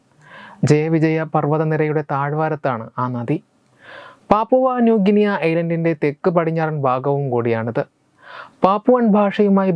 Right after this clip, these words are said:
ബന്ധപ്പെട്ട കൊരോവായി ഭാഷയാണ് അവർ സംസാരിക്കുന്നത്. അവർക്ക് വേണ്ടി വ്യാകരണവും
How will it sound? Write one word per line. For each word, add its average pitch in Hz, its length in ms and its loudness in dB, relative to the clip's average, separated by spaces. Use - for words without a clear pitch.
ബന്ധപ്പെട്ട 160 520 -2
കൊരോവായി 196 500 2
ഭാഷയാണ് 156 560 -2
അവർ 135 160 0
സംസാരിക്കുന്നത്. 127 720 -4
അവർക്ക് 151 360 2
വേണ്ടി 160 240 2
വ്യാകരണവും 143 720 -2